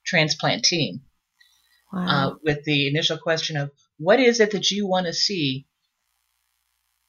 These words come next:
Speaker 1: from these lab tests?
Speaker 2: Mm-hmm.
Speaker 1: What would make it easier?"
Speaker 2: Mm-hmm.
Speaker 1: And they said, and one of the, one of the points was, Too much information comes in too fast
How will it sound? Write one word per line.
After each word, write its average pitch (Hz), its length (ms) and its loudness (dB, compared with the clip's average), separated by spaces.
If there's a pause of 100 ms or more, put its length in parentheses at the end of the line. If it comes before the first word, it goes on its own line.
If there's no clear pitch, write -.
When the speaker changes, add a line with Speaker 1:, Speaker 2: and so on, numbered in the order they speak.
(500)
Speaker 1:
from 175 140 0
these 160 180 -2
lab 160 240 4
tests? - 420 -4 (640)
Speaker 2:
Mm-hmm. 175 420 0 (240)
Speaker 1:
What 190 200 2
would 190 140 0
make 175 260 0
it 160 60 0
easier?" 143 520 -2 (920)
Speaker 2:
Mm-hmm. 170 320 -8
Speaker 1:
And 151 120 -2
they 156 100 2
said, 160 460 2
and 156 200 0
one 180 180 2
of 180 100 -4
the, 147 260 -4
one 165 200 -2
of 156 80 -2
the 147 120 -6
points 175 420 0
was, 143 520 0 (1800)
Too 254 180 0
much 240 240 2
information 190 540 -2
comes 165 300 -6
in 165 180 -8
too 185 300 -4
fast 151 480 -2